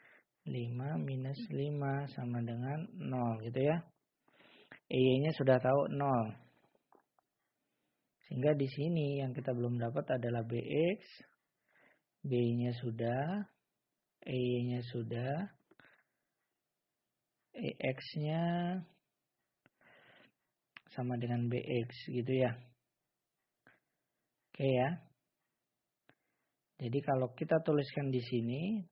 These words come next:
warna lain saja. B X-nya berapa tadi? B X. B Y-nya sudah ada lima ya. Ini lima. E Y-nya nol.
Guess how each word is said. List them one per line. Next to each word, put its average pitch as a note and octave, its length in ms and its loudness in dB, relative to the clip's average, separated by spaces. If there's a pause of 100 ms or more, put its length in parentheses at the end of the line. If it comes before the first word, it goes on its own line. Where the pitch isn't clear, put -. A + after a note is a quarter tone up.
(140)
warna - 400 -8
lain - 240 -8
saja. C#3 480 -6 (2750)
B - 80 -2 (320)
X-nya E3+ 480 0
berapa D3+ 400 2
tadi? D3 400 0
B C3+ 160 -4 (560)
X. - 80 -16 (1600)
B C3 80 0
Y-nya B2+ 400 0
sudah B2+ 240 2
ada C3 240 2
lima C3 400 0
ya. C#3 240 -4 (480)
Ini C3+ 240 -6
lima. B2+ 720 -4 (880)
E - 160 0
Y-nya C#3+ 880 4 (1800)
nol. D#3 640 -2